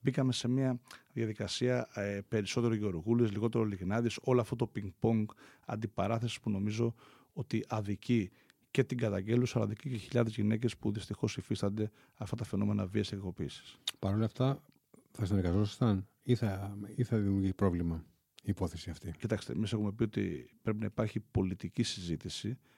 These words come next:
Speaker 1: και προγραμματικό πλαίσιο πολιτικής συμφωνίας. Αυτό όμως είναι πάνω στις δικές μας θέσεις. Εμείς ξεκάθαρα στο τραπέζι λέμε ανοιχτά, «Αυτές είναι οι κόκκινες γραμμές. Ελάτε να συμφωνήσουμε και όποιος συμφωνήσει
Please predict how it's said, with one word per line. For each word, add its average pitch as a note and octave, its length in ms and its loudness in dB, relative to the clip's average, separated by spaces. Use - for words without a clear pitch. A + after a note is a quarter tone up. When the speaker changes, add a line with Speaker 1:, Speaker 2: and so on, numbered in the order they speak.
Speaker 1:
και - 100 -16
προγραμματικό G2+ 560 -2
πλαίσιο A#2 380 0
πολιτικής - 380 -4
συμφωνίας. A2+ 640 0
Αυτό - 260 4
όμως A2+ 340 2
είναι C#3 200 2
πάνω D#3 380 2
στις C3 200 -4
δικές E3 280 0
μας F3 180 2
θέσεις. - 440 2
Εμείς D3 260 2
ξεκάθαρα G2 520 0
στο - 100 -12
τραπέζι G#2+ 440 2
λέμε A#2 420 2
ανοιχτά, C3 440 0
«Αυτές - 360 0
είναι D#3+ 100 8
οι - 20 2
κόκκινες E3 320 4
γραμμές. D3+ 400 4
Ελάτε D#3 320 6
να C#3 80 6
συμφωνήσουμε G#2 720 2
και A3+ 100 8
όποιος F#3+ 200 4
συμφωνήσει C3 640 2